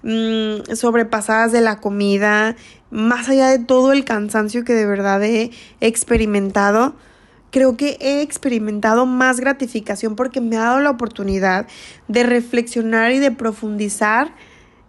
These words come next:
y de reafirmar mi mejor yo, el yo que siempre he soñado ser,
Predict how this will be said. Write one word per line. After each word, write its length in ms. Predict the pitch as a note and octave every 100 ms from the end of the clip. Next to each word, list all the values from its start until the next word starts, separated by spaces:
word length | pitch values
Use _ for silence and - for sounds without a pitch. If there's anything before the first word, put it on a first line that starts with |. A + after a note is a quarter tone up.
| -
y 140 | C#4
de 140 | B3+ A#3+
reafirmar 1080 | A#3 B3 A#3 A#3+ A3+ G#3 G3+ G#3 D4 F4+ - _ _ _ _ -
mi 340 | A#3 B3+ C4
mejor 400 | A#3+ G#3+ B3 B3
yo, 420 | A3 A3+ D#4 - - _ _ _ _ _ -
el 300 | A3+ A#3 G#3
yo 260 | A#3 A#3+
que 140 | D4+ D#4
siempre 500 | C4+ A#3+ B3 B3+ B3
he 60 |
soñado 680 | B3 A#3+ A3+ A3+ A#3 B3 A#3+ - _ _
ser, 640 | - - A#3 B3+ D#4+ B3+